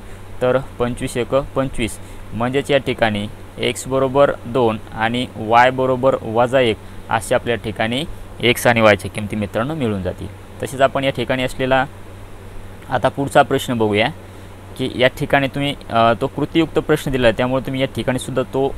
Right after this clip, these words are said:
अ, स-, आपण, अ, थोडक्यात सोडून बघू शकतो. बघा मित्रांनो, या ठिकाणी आपण तो, अ, जो दिलेला प्रश्न आहे तो सोडून बघूया. बघा या ठिकाणी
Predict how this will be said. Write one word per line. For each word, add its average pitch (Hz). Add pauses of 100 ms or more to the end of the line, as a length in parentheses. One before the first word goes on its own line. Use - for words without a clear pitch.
अ, 113
स-, - (100)
आपण, 131 (240)
अ, 113
थोडक्यात 123
सोडून 131
बघू 127
शकतो. 101 (800)
बघा 113
मित्रांनो, -
या 110
ठिकाणी 120
आपण 120
तो, 131 (480)
अ, 107 (360)
जो 123
दिलेला 117
प्रश्न 113
आहे 117
तो 131
सोडून 107
बघूया. 92 (2750)
बघा 101
या 104
ठिकाणी 131